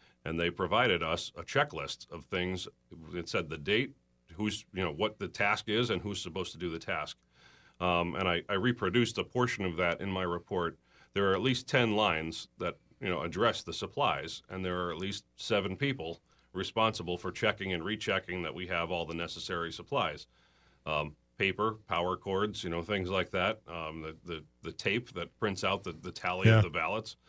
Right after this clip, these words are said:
Speaker 1: Um, and it just, it basically got overlooked by everyone.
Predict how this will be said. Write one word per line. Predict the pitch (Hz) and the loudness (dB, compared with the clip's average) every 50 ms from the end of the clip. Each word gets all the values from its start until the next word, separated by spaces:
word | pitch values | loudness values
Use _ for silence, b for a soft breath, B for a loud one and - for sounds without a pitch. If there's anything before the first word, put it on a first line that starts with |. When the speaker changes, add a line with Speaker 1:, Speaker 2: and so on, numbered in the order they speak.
| b b b b b b b 82 | b b b b b b b 2
Speaker 1:
Um, | 87 87 85 85 85 87 90 - | 4 4 4 4 2 -2 -6 -4
and | 92 92 87 | -4 -4 -2
it | 82 | -2
just, | 78 92 90 - - | -2 -4 -6 -6 -6
it | - 78 73 - _ _ _ - | -8 -8 -8 -10 _ _ _ -2
basically | 95 113 113 110 85 85 80 | -2 -2 -2 -2 -4 -4 -2
got | 80 82 82 | -2 0 0
overlooked | 85 85 78 82 82 82 117 131 - - - | 0 0 -2 -2 -2 -2 -2 -2 -4 -10 -12
by | - 80 78 82 | -8 -6 -4 -4
everyone. | 101 113 110 78 73 76 | -4 -4 -6 -6 -8 -10